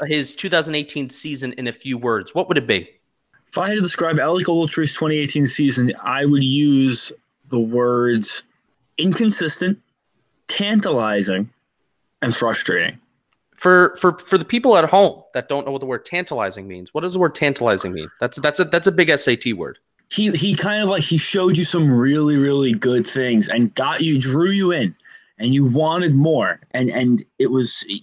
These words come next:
Speaker 2: you, you wanted so many, so, so much from him. And, and he, he kind of tricked you. He played with your heart. And then he would turn around, and before you knew it, it was all gone.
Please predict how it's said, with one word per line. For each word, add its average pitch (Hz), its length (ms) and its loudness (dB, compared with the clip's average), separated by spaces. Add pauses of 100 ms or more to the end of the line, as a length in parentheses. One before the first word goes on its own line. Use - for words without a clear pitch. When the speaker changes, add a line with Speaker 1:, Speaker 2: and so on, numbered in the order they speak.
(100)
Speaker 2:
you, 135 420 0
you 143 200 2
wanted 165 500 2
so 185 320 -2
many, 170 260 0
so, 180 260 0
so 185 200 -2
much 165 320 0
from 113 240 -2
him. 85 180 -8 (720)
And, 123 160 -4
and 120 140 -2
he, 120 260 0
he 127 180 0
kind 180 260 -4
of - 60 -2
tricked - 380 -6
you. - 80 0
He 208 140 -2
played 175 340 2
with 147 140 -2
your 143 420 -2
heart. 131 300 -2 (360)
And 147 140 0
then 156 160 0
he 131 100 2
would 135 140 2
turn 180 220 -2
around, 156 500 0 (560)
and 131 720 0 (220)
before 175 320 0
you 156 100 2
knew 156 200 2
it, 135 60 2
it 143 60 2
was 135 140 0
all 131 180 0
gone. 117 380 -2